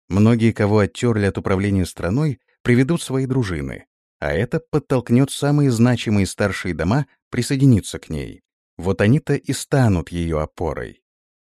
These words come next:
Надо дать младшим домам немного мест в высшем совете.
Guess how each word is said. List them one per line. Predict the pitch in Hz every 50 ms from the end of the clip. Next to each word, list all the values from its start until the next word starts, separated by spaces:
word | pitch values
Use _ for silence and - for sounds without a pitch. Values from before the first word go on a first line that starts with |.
| _ _
Надо | - 104 165 160 175 156
дать | 156 160 151 -
младшим | 123 127 131 120 101 - - - 90
домам | 80 85 92 113 135 135 117
немного | 107 104 104 113 107 104 104
мест | 101 104 120 120 - - 117
в | 101
высшем | 87 90 98 95 - - 92
совете. | 90 - - 107 95 85 71 65 - - - - -